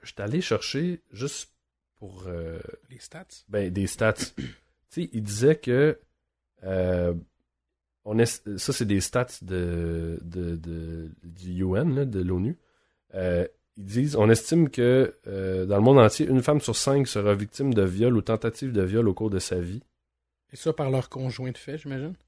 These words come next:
Speaker 1: Oui, par leur conjoint. Après ça, ils disent que, euh, plusieurs mondia-, mondi-, euh, attends une minute.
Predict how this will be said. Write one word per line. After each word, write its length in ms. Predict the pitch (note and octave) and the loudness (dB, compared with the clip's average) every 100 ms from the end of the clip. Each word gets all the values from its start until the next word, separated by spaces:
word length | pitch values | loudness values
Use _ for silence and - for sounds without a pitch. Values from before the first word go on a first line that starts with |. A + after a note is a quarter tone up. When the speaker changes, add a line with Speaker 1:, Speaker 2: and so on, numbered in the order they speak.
| - | 0
Speaker 1:
Oui, 180 | A2+ A2 | 2 4
par 140 | F#2 | 2
leur 120 | F#2 | -2
conjoint. 440 | - F#2 F2+ G2+ - | -2 -2 0 -2 -2
Après 220 | G#2 G#2 | -4 -4
ça, 140 | G#2 D3 | -2 0
ils 80 | |
disent 200 | C3 C3+ | 0 -4
que, 320 | - A2+ B2 A#2+ | -2 2 2 4
euh, 500 | G2+ G2 F#2+ F#2 F2+ - _ | 2 2 2 0 -2 -8 _
plusieurs 320 | - A2 C3+ | -12 -2 4
mondia-, 340 | C#3+ G#2+ A2 A#2 | 8 8 8 4
mondi-, 300 | G#2 G#2 G2+ | 6 4 4
euh, 300 | G2 F#2+ E2+ - | 2 0 -2 -8
attends 140 | - | -12
une 80 | F#2 | -16
minute. 100 | - | -18